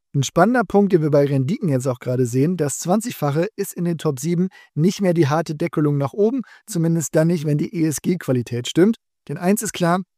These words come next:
ohne Energieeffizienz gibt's derzeit keinen guten Exit. Auch wenn E-S-G medial etwas leiser geworden ist, bleibt es für Core-Kapital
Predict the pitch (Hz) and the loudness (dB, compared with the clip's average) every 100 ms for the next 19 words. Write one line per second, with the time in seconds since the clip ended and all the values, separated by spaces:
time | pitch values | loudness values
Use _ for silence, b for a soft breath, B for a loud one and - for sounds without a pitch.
0 | - 190 202 196 165 147 226 - 180 170 | 0 2 2 2 0 0 0 -2 -2 -2
1 | 160 202 - 170 - - 156 165 165 - | 0 -2 -4 -6 -4 0 2 2 0 -2
2 | 151 151 139 180 175 185 131 - 117 - | -2 -2 -4 -6 -8 -8 -8 -8 -8 2
3 | 160 196 - b b b 156 196 160 139 | 6 6 2 b b b -2 0 0 0
4 | 170 170 156 139 143 170 143 135 151 185 | -2 0 0 2 2 0 -2 -2 0 0
5 | 202 175 165 170 170 165 - 151 170 - | 0 0 0 0 0 -4 -2 -2 -2 -6
6 | - 151 - 165 160 156 147 151 151 | -8 -10 -4 -4 -2 -6 -4 0 0